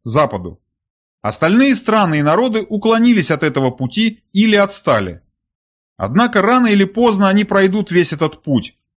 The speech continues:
но с излишними страданиями и потерями. Кредо евроцентризма российских реформаторов выражено в книге-манифесте «Иного не дано» Баткиным.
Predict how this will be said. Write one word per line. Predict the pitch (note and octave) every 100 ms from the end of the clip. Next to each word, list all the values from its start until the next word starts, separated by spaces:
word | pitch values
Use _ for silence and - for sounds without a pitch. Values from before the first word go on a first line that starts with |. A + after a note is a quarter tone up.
| -
но | E3+
с | G#3
излишними | G3 D#3+ F3+ - C#3+ C3
страданиями | - C3 B2+ F#3+ G3 F#3+ F#3 F3
и | -
потерями. | E3 D#3+ - C3+ G#2+ F2 D#2+ _ _ _ _ _ _ _ _ _ _ _ _ _
Кредо | - G#3+ C4+ F3
евроцентризма | F3 F3 F#3 G3 F#3+ G#3+ A#3 F#3 B2+
российских | D3 - F#3+ - B2
реформаторов | C#3 D3 E3+ A#3 A#3+ C3 - - _ _
выражено | B2 D#3 B3+ G#3 G3+ F#3+
в | -
книге-манифесте | A3+ A#3 G3 F#3 E3 - A#3+ A#3 G#3 F#3+
«Иного | F#3 F#3+ G3+ F3+
не | F3+
дано» | D#3+ E3+ G3+ G#3 - _
Баткиным. | A#2+ C#3 F3 - A2 F#2 D#2+